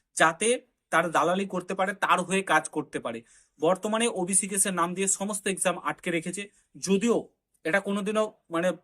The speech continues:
সম্ভব না। এক্সাম নিতেই পারতো, রাজ্য সরকার এক্সাম নিতেই পারে, পুলিশের এক্সাম নিতেই পারে, সমস্ত কিছু। কারণ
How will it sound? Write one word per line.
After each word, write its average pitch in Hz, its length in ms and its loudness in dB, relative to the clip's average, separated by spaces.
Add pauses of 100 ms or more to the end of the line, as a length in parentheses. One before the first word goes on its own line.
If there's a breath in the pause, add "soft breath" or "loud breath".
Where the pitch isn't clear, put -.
সম্ভব 208 380 0
না। 139 220 -2 (160)
এক্সাম 175 300 4
নিতেই 202 260 0
পারতো, 160 360 2
রাজ্য 160 280 2
সরকার 196 320 -2
এক্সাম 185 260 -2
নিতেই 180 280 -2
পারে, 180 180 0
পুলিশের 175 340 -6 (420)
এক্সাম 160 440 -2
নিতেই 175 300 -4
পারে, 175 180 -4
সমস্ত 180 280 -8
কিছু। 151 180 -8
কারণ 208 280 2